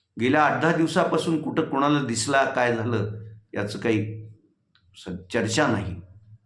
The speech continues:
हा स-, या साडूचा शोध घेणारी टीम स-, अजून त्याचा शोध घेतेही की नाही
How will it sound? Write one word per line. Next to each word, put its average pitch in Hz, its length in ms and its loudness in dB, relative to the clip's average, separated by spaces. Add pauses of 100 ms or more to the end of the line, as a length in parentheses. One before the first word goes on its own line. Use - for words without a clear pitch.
(640)
हा 120 60 -4
स-, - 300 -8
या 123 100 0
साडूचा 143 640 2
शोध 165 300 2
घेणारी 156 340 4
टीम 160 340 4 (640)
स-, - 40 -18 (100)
अजून 151 300 2
त्याचा 185 240 4
शोध 180 320 4
घेतेही 147 400 4
की 190 100 2
नाही 151 260 2